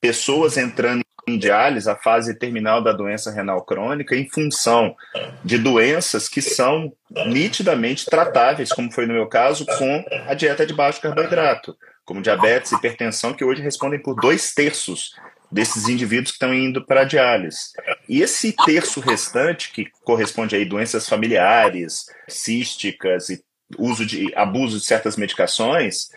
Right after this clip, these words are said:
várias dessas pessoas também têm, mesmo que de uma forma coadjuvante, transtornos metabólicos aí levando ao problema. Então, a grande confusão, ao meu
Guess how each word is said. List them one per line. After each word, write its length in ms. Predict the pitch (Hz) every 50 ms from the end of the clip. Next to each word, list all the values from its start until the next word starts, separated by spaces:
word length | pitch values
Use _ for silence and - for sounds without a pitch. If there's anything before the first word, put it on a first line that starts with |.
| - - - - _ _ _
várias 560 | - 101 110 117 120 135 165 190 196 151 113
dessas 300 | 120 127 - - 117 -
pessoas 300 | - 104 - - 156 156 -
também 420 | - 214 226 143 127 139 190 226
têm, 300 | 220 - 139 151 175 160 123 - 110
mesmo 320 | 117 147 165 - 180 165
que 120 | - 190
de 80 | 147 143
uma 280 | 135 131 - 110 110 -
forma 380 | - - 120 113 113 113 110
coadjuvante, 960 | - - 110 107 110 110 117 101 90 101 101 123 156 190 - - - 82 - _ _ _ _ _ _ - - - - _ _ _ _ -
transtornos 680 | - 156 160 151 - - - 147 165 202 190 160 135
metabólicos 840 | 143 139 135 - - - 98 107 110 117 117 113 110 - 117 110 113
aí 160 | 104 104 107
levando 540 | 143 139 156 175 170 139 135 127 131 135 139
ao 100 | 139 139
problema. 480 | - 170 180 170 143 131 123 110 - - _ - - - - - - - - - - -
Então, 300 | _ - 110 117 98 - - - - - - - - _ - - - _ _ _ -
a 100 | 127 127
grande 580 | 113 104 104 127 147 170 202 233 240 208 190 -
confusão, 560 | 160 160 160 - - 147 120 110 135 127 127
ao 80 | 127 120
meu 220 | 120 117 107 104